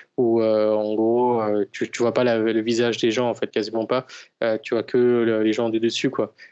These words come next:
Donc, euh, c'est, c'est hyper bizarre. En fait, c'est en trois D, vite dessus, et, euh, t'as des actions à faire, et c'est, euh, en gros, t'as douze minutes pour, euh, résoudre, euh, une intrigue. Sinon, bah, ça recommence, en fait. Ta boucle recommence.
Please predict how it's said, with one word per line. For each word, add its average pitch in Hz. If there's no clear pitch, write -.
Donc, 113
euh, 107
c'est, 107
c'est 110
hyper 113
bizarre. 123
En 117
fait, -
c'est -
en 110
trois 117
D, 123
vite 117
dessus, 131
et, 117
euh, 107
t'as 117
des 107
actions 113
à 107
faire, 131
et 110
c'est, 113
euh, 107
en 104
gros, 117
t'as 107
douze 113
minutes 120
pour, 107
euh, 104
résoudre, 110
euh, 110
une 113
intrigue. 127
Sinon, 117
bah, 110
ça -
recommence, 117
en 110
fait. 104
Ta 117
boucle 110
recommence. 107